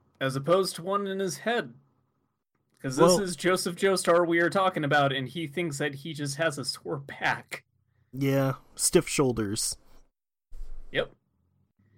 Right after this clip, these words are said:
Speaker 1: Uh, but he is going to meet with, uh, Lisa Lisa and kinda just, like, let her know that, hey, like, A C D C's dead.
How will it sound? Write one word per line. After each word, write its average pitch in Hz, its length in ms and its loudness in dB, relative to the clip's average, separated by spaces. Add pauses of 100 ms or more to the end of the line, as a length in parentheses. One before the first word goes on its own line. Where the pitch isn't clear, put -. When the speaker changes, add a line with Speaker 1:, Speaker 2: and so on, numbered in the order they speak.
(540)
Speaker 1:
Uh, 151 160 6
but 156 180 2
he 208 260 -4
is 175 180 2
going 175 540 0
to 160 560 -4
meet 147 440 -8
with, 139 420 0
uh, 120 280 -2
Lisa 127 400 -8
Lisa 135 420 -4
and 113 380 -4
kinda 120 240 -8
just, 110 240 -12
like, 110 180 -6
let 110 180 -6
her 110 60 -6
know 113 200 -6
that, 110 160 -6
hey, 208 180 -2
like, 139 200 -4
A 233 160 -6
C 208 180 -6
D 220 180 -6
C's 120 500 -10 (200)
dead. 107 320 -8